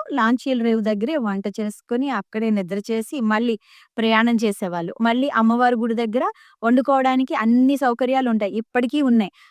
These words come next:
అక్కడ వంట చేసుకొని, అక్కడే భోంచేసి, అమ్మవారిని దర్శించుకొని ఇంటికి రావడం అనేది ఎప్పటి నుంచో జరుగుతుందన్నమాట. చాలామంది దూరాల నుంచి వచ్చేవాళ్ళు ఇప్పటికీ అదే ఫాలో అవుతూ ఉంటారు.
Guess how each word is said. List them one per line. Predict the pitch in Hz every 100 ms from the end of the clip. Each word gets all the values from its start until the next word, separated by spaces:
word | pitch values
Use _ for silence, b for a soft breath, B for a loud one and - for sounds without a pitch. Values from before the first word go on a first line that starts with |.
| b
అక్కడ | 214 - 240
వంట | 214 214
చేసుకొని, | 226 254 226 - 214 208
అక్కడే | 214 208 240 262
భోంచేసి, | 226 233 220 214 214 202 220
అమ్మవారిని | 202 208 233 233 220
దర్శించుకొని | 208 202 - 226 - 226 214 208
ఇంటికి | 226 226 233 240
రావడం | 233 226 220
అనేది | 220 226 277
ఎప్పటి | 220 226 233
నుంచో | 233 233 262
జరుగుతుందన్నమాట. | 220 208 214 208 196 175 165 156 - b b b
చాలామంది | - 220 233 269 269 262
దూరాల | 240 226 240 247
నుంచి | 240 233 240
వచ్చేవాళ్ళు | 214 - 226 214 214 226 349 453 b b
ఇప్పటికీ | 233 240 262 254 349 330
అదే | 208 208 285
ఫాలో | 277 233 233
అవుతూ | 233 208 247
ఉంటారు. | 220 185 165